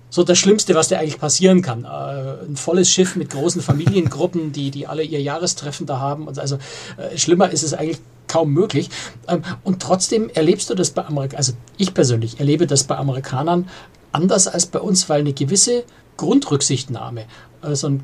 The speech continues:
gewisse Grunderziehung bei den Leuten einfach vorhanden ist. Und das macht ein angenehmeres Miteinander. Man spricht auch in der Bar einfach mal kurz nett miteinander, ähm, kommt auf Ausflügen schön miteinander ins Gespräch, ähm,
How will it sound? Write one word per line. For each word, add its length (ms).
gewisse 300
Grunderziehung 760
bei 100
den 140
Leuten 240
einfach 260
vorhanden 320
ist. 120
Und 60
das 120
macht 240
ein 140
angenehmeres 760
Miteinander. 500
Man 180
spricht 440
auch 160
in 40
der 120
Bar 320
einfach 280
mal 200
kurz 400
nett 260
miteinander, 540
ähm, 220
kommt 280
auf 160
Ausflügen 600
schön 320
miteinander 460
ins 200
Gespräch, 600
ähm, 120